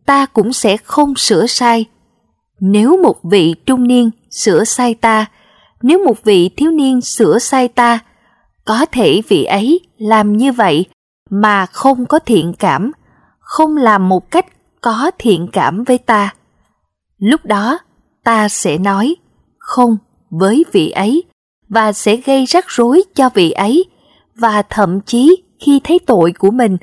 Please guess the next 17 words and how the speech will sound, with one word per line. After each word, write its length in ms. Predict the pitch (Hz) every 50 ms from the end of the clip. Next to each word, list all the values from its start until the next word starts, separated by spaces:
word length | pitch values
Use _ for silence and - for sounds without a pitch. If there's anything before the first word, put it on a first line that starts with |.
| _ _ _ _ _ _ _ -
ta 200 | 240 240 233 226
cũng 240 | - - 202 220
sẽ 340 | 254 - - 214 151 131 208 247 -
không 300 | - - - 277 262 254
sửa 280 | - - - 185 170 214
sai. 400 | - - - 226 226 220 208 - _ _ _ _ _ _ _ _ _ _ _ _ _ _ _ _ _ _ _ _ _ _ _ -
Cũng 240 | - 202 175 214 240
vậy, 320 | 247 226 196 147 165 196 - _ _ _ _ _ _ _ _
vị 320 | - 185 208 220 185 185 190
tỷ 220 | - - 208 240
kheo 320 | 254 - - 269 269 262 247 _ -
trung 240 | - 262 254 262 254
niên 260 | 247 247 247 240 233
suy 320 | 220 - - - 240 233 220
nghĩ 220 | 214 202 151 151
như 200 | 208 247 254 240
sau, 360 | - - - 220 220 214 202